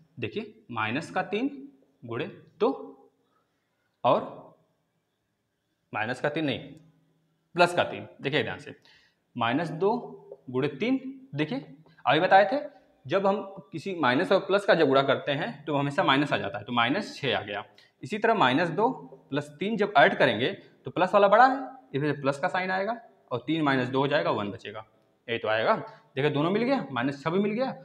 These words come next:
और वन भी मिल गया, तो वही दोनों नंबर हो जाएंगे यहाँ पे। एक्स स्क्वायर प्लस, अब कौन कौन से नंबर हैं, एक माइनस दो है, एक प्लस तीन है, तो लिख दीजिए माइनस दो प्लस तीन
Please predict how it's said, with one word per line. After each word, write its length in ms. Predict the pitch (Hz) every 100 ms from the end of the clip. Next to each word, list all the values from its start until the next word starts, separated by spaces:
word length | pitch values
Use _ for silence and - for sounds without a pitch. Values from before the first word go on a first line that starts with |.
| - -
और 80 | 117
वन 120 | 123
भी 80 | 151
मिल 140 | 185
गया, 160 | 180 208 - - _
तो 80 | 139
वही 160 | 135 143
दोनों 160 | 127
नंबर 200 | 117 110
हो 100 | 117
जाएंगे 260 | 156 196 233 - -
यहाँ 120 | 127 147
पे। 600 | 175 - _ - _ 143
एक्स 140 | 170
स्क्वायर 280 | 240 226 226 262 - - _ _ -
प्लस, 320 | 120 113 - - _ _ _ _ _ _ _ _ _ -
अब 120 | -
कौन 200 | - 190
कौन 120 | 208
से 100 | 208
नंबर 220 | 208 208
हैं, 360 | 233 - - -
एक 180 | 151 147
माइनस 260 | 123 131 147
दो 140 | 190
है, 100 | 226
एक 100 | 190
प्लस 160 | 139 196
तीन 180 | 226 233
है, 80 | 233
तो 160 | -
लिख 120 | 131 143
दीजिए 320 | 175 226 -
माइनस 340 | - 113 131 170
दो 180 | 214 285 - _ _ _ _ _ _
प्लस 280 | - 117 -
तीन 240 | 180 220